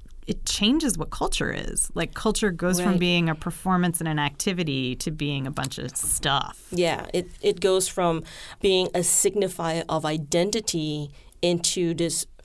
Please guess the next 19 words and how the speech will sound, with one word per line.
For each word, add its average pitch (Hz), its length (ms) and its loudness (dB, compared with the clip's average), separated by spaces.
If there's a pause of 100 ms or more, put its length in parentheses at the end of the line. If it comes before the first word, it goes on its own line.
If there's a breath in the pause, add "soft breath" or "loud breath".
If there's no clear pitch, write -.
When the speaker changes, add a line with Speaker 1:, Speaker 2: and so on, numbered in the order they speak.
(180 soft breath)
Speaker 2:
free-floating 170 1400 0 (1000 soft breath)
stuff - 680 2 (120)
that 160 500 0
can 180 260 0
be 175 320 0
imbued 170 640 2
or 156 160 0
infused 165 480 -4
with 151 280 -6
completely 170 600 -4
different 156 540 -6
meanings, 156 800 -4
and 165 200 -2
therefore 180 440 2
it 143 160 -4
renders 170 420 2
whatever 151 680 -2
it 143 140 -6
was 151 420 -2